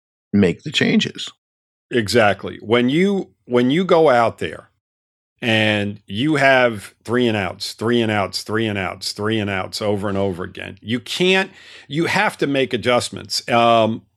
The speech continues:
Speaker 2: when Fitzpatrick came in the game, you had Ahmad making catches underneath that were going for positive yards. Four or five yard.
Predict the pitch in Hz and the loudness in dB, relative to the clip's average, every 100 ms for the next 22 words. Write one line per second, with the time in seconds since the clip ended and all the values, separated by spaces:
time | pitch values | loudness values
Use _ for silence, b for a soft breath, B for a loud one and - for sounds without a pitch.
0 | _ 120 120 - 117 - 165 175 - 156 | _ -2 0 -2 -6 -2 0 0 -2 -6
1 | - 147 143 131 113 98 117 95 90 - | -2 -2 0 -2 -2 0 -2 -2 -6 -18
2 | _ _ _ _ _ - 123 120 131 131 | _ _ _ _ _ -2 0 4 4 4
3 | 120 - 110 117 135 131 110 110 113 107 | 0 0 2 4 4 4 2 0 -2 0
4 | 113 104 107 _ - 123 123 113 107 92 | -2 -4 -6 _ -6 0 0 0 -4 -2
5 | 107 104 98 101 98 95 - 98 104 92 | 0 0 0 0 -2 -4 -4 -4 -2 0
6 | 107 107 104 92 101 - 104 104 95 98 | 2 2 0 -6 -10 -4 -2 0 -2 -6
7 | 85 101 95 95 - 151 240 247 202 214 | -6 -6 -6 -8 -8 0 0 0 0 -2
8 | 170 208 - | 0 -2 -4